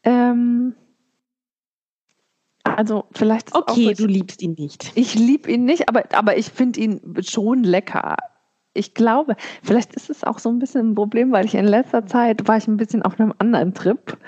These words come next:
Speaker 2: Mhm.
Speaker 1: Kommen wir vielleicht nachher noch zu. Oder vielleicht in einer ganz anderen Folge. Ich letz-, also in letzter Zeit bin ich auf einem total fruchtigen Trip und ich finde, der ist jetzt schon okay fruchtig, aber der ist trotzdem noch trocken und irgendwie,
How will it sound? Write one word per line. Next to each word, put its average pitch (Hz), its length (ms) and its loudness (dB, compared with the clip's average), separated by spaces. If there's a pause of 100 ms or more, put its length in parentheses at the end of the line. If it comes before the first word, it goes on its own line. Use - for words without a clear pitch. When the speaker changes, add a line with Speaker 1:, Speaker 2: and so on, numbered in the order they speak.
(300)
Speaker 2:
Mhm. 185 180 0
Speaker 1:
Kommen 220 180 2
wir 170 120 -2
vielleicht 185 260 0
nachher 190 300 0
noch 165 180 -2
zu. 220 460 -2 (580)
Oder 170 200 0
vielleicht - 320 -6
in 170 80 -4
einer 160 100 -2
ganz 196 240 -2
anderen 170 340 -4
Folge. 214 560 0 (920)
Ich 190 160 2
letz-, 208 320 2
also 190 240 0
in 202 160 0
letzter 214 300 2
Zeit 214 200 0
bin 208 140 0
ich 190 140 -6
auf - 140 -8
einem 202 120 -4
total 233 480 -2
fruchtigen 175 580 -4
Trip - 300 -4
und 220 140 2
ich 214 100 -2
finde, 240 260 2
der 190 160 2
ist 220 140 0
jetzt 208 160 0
schon 220 200 0
okay 220 340 -2
fruchtig, - 540 -2
aber 220 180 2
der 202 120 2
ist - 200 -2
trotzdem 214 400 -2
noch 208 160 -2
trocken 247 380 -2
und 156 200 -2
irgendwie, 247 640 0